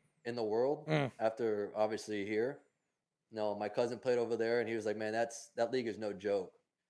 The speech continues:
Speaker 1: So, I mean, you see, you see all the guys that come over there, all the pitchers, like, they, they dominate for a while, you know, and then they have to, like, obviously change some things, you know, 'cause,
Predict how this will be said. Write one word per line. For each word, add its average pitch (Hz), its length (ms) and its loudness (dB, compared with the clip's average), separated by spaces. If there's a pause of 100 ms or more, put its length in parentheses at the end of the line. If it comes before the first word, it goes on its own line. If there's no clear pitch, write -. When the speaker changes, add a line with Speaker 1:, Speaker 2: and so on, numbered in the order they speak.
(220)
Speaker 1:
So, 113 460 0 (120)
I 139 80 -2
mean, 151 120 -2
you 202 80 0
see, 220 240 -2
you 196 100 4 (200)
see - 140 -2
all 175 140 8
the 139 80 2
guys 131 160 2
that 123 140 0
come 127 120 -4
over 127 140 2
there, 127 100 4
all 120 80 4
the 113 80 2
pitchers, 135 460 -4
like, 107 180 -2
they, 196 260 0 (520)
they 277 120 0
dominate 170 560 2
for 123 120 2
a 117 80 4
while, 101 500 0
you 113 120 -8
know, 127 120 -2
and 139 80 -4
then 147 80 -2
they 151 80 -6
have 143 160 -4
to, 156 80 -2
like, 120 300 2 (280)
obviously 120 340 2
change 123 420 -4
some 120 200 -4
things, 120 460 -2
you 113 80 -4
know, 113 160 -2
'cause, - 340 -6